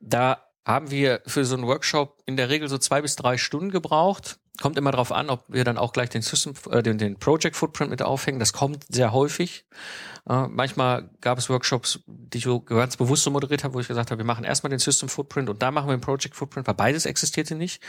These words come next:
Weder die Projektanforderungen noch die, die, die, die Systemanforderungen, die technischen Anforderungen an ein System war, waren klar.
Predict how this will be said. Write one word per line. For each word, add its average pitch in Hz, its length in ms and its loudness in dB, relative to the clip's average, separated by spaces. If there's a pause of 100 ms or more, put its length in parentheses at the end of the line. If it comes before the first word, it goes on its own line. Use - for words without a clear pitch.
(440)
Weder 123 200 4
die 120 80 0
Projektanforderungen 123 840 0
noch 113 140 0
die, 107 200 2
die, - 380 -4
die, - 300 -6 (360)
die 85 180 -6
Systemanforderungen, 113 760 2
die 92 80 -4
technischen - 400 2
Anforderungen 113 460 0
an 107 60 2
ein 104 60 -2
System 107 420 0
war, 95 160 2 (340)
waren 92 160 0
klar. 135 340 0